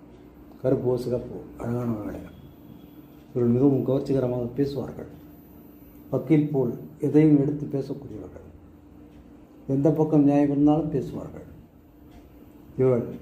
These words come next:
பொதுவாக பயந்தவர்களாக இருப்பார்கள். ஆனால் உள்ளூர தைரியசாலிகள். அதே போல் சந்தேக பேர்கள் இல்லாத இருப்பார்கள். யாரையும் எளிதில் நம்ப மாட்டார்கள். இவர்களுக்கு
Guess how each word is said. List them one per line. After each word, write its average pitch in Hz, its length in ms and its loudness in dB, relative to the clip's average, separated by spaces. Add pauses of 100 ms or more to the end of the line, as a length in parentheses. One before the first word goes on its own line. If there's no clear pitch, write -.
(180)
பொதுவாக 151 400 4
பயந்தவர்களாக 135 680 2
இருப்பார்கள். - 500 -8 (800)
ஆனால் 135 180 -2
உள்ளூர 147 400 4
தைரியசாலிகள். 127 680 -2 (1200)
அதே 139 140 6
போல் 131 200 0
சந்தேக 156 380 2
பேர்கள் 123 300 0
இல்லாத 113 220 -4
இருப்பார்கள். - 500 -16 (1300)
யாரையும் 139 580 2
எளிதில் 143 260 4
நம்ப 123 220 0
மாட்டார்கள். 104 500 -6 (1300)
இவர்களுக்கு 131 460 2